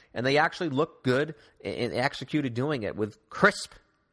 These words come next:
passing, and they were attacking aggressively. I'm sorry, I did not grow up watching Russell outlet to Kuzly or Tommy unleashing the Cowens, JoJo, and Hondo Greyhounds. I am still scarred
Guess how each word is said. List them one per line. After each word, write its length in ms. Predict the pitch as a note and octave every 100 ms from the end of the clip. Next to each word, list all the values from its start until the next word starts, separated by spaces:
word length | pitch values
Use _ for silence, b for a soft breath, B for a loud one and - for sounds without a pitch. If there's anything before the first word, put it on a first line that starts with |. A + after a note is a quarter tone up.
| _
passing, 540 | - D3 A#2 - G2+ -
and 240 | - G#2+ A2
they 120 | A2+
were 160 | A#2 A#2
attacking 340 | C#3+ B2 C3+
aggressively. 500 | A2 B2+ B2+ G#2+ G#2+
I'm 80 | G2+
sorry, 500 | - B2 A#2+ C3 D#3 B B B
I 140 | - B2+
did 80 | C#3
not 180 | C#3
grow 180 | B2+ B2+
up 160 | C#3+ -
watching 380 | A#2+ - A2+ G#2
Russell 380 | A#2+ - B2
outlet 320 | G#2 A2+ A#2+ -
to 60 |
Kuzly 440 | - C3 B2+ C#3 C3
or 140 | G#2
Tommy 480 | - C3+ C3 C3+ D3 B B -
unleashing 480 | B2 A#2+ B2+ - A#2
the 60 |
Cowens, 460 | G#2+ C3+ B2 B2 A#2+
JoJo, 480 | - A#2 A2 A#2 A2+
and 120 | G2
Hondo 360 | B2+ B2+ B2 G#2+
Greyhounds. 640 | A2 G2+ G#2 G#2 A#2 -
I 120 | A2+
am 60 | A#2
still 220 | - A2
scarred 680 | - - A2 A2 A#2 C#3